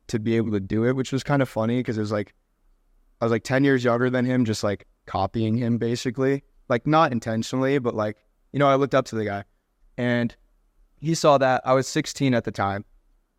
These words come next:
And he needed an editor. He said they had to be eighteen. I, like, replied to the tweet. I was like, "Yo, I'm down. I know it says you have to be eighteen." He said, he, like, he D M'd me. He was like,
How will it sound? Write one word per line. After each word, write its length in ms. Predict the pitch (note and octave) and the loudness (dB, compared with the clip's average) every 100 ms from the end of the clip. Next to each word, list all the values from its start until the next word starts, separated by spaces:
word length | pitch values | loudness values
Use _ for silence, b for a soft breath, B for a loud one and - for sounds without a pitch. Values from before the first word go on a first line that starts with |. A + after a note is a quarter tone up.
| - | -4
And 220 | A#2+ A2+ | -2 0
he 160 | D3 | 0
needed 260 | D3+ D3 D3 | 2 2 2
an 140 | C3+ | 2
editor. 360 | B2 A#2+ B2 A#2+ | 0 0 0 0
He 140 | A2+ | -2
said 200 | B2 B2 | -2 -2
they 100 | B2 | 0
had 140 | A#2+ B2 | 2 0
to 40 | |
be 160 | B2+ B2 | 0 0
eighteen. 580 | A2+ A2+ A#2+ A#2 A2+ A2 | 0 -2 -2 0 0 -2
I, 120 | A2 | 0
like, 180 | A#2+ B2 | 2 2
replied 320 | A#2 - A#2+ | -2 0 0
to 80 | A#2 | 0
the 120 | A2 | -4
tweet. 300 | G2+ A#2+ A2+ - | -4 -2 -2 0
I 100 | A#2 | 0
was 100 | A2+ | 0
like, 300 | A2 - _ _ _ _ _ _ - | -2 -4 _ _ _ _ _ _ -4
"Yo, 460 | B2+ B2 A#2+ A#2 - _ _ _ _ _ _ _ _ A2+ | 2 4 4 0 -4 _ _ _ _ _ _ _ _ 2
I'm 280 | A#2+ A#2+ | 2 4
down. 600 | A2 A2+ A2+ A#2 A#2 A2+ - - | 2 2 4 2 0 -2 -8 -4
I 100 | A2 | -2
know 140 | A2 | 0
it 80 | A2 | 0
says 400 | - G#2+ G2+ - | 0 -2 -2 -6
you 60 | - | -6
have 80 | G#2 | -6
to 80 | G#2 | -2
be 140 | G#2 | 0
eighteen." 400 | G#2+ - A#2 A2 | 0 -2 -2 0
He 80 | A#2 | -2
said, 340 | - A2+ G#2+ - | -2 -2 -2 -4
he, 140 | B2+ | 0
like, 180 | C3 A#2 - _ _ - _ | 2 2 -2 _ _ -20 _
he 140 | - C#3+ | -6 0
D 140 | C3 | 2
M'd 180 | A#2+ A2 | 2 2
me. 140 | A2+ | 0
He 100 | A2+ | 0
was 140 | A2 G#2+ | 0 0
like, 280 | G#2 - | -2 -2